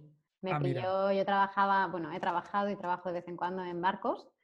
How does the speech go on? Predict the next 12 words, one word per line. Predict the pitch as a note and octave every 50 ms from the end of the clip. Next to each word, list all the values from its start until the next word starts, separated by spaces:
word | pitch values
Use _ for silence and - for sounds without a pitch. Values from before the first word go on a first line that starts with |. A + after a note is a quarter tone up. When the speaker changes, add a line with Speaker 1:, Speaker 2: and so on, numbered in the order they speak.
| _ _ _ _ _ _
Speaker 1:
Y | - G3 G3+ G3 F#3+ F#3 F#3 F#3 F#3 F#3
estaba | F#3 F#3 - - G3 G3 G3+
en | G3+
un | G3+ G3+ G3+
barco | G3 G3+ G#3 G#3 G#3 - A#3 A#3+ A#3+
que | - G3+
estaba | F#3+ - _ - F#3+ F#3+ F#3+ G3
allí, | F#3+ F#3 F3+ F#3 G3 G3+ G#3 G#3+ A3+ A#3 A#3+ B3 B3 B3 B3 A#3+ A3+ G3 F#3 F#3+ - _ _ -
llegamos | F#3 F3 F#3+ F#3+ G#3 G#3 G#3
allí | G#3 G3 F#3 G#3 G#3+
en | G#3+ G3+ F#3+ F#3 F#3 F3+ F3+ F3
diciembre. | F3+ F3 - - G#3 G#3 G3+ F#3 F3 E3 E3+